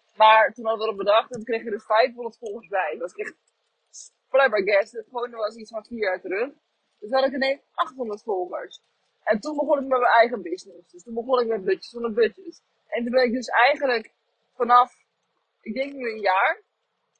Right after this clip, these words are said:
Dus ik heb ongeveer, denk ik, een half jaar dat niet gedaan. Een half jaar heb ik gewoon een beetje content gemaakt. Tips gedeeld, mijn leven gedeeld. Elke dag een beetje oefenen hoe dat moet. En ik kreeg er nul volgers bij, gewoon niks.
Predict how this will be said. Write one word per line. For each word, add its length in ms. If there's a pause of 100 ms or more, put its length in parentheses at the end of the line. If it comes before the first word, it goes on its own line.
(160)
Dus 100
ik 80
heb 180
ongeveer, 400
denk 160
ik, 100
een 80
half 300
jaar 300
dat 140
niet 260
gedaan. 340
Een 60
half 220
jaar 100
heb 100
ik 80
gewoon 200
een 60
beetje 260
content 420
gemaakt. 340 (580)
Tips 240
gedeeld, 420
mijn 140
leven 340
gedeeld. 400
Elke 320
dag 160
een 60
beetje 300
oefenen 300
hoe 80
dat 160
moet. 400
En 60
ik 60
kreeg 160
er 140
nul 380
volgers 340
bij, 320
gewoon 260
niks. 480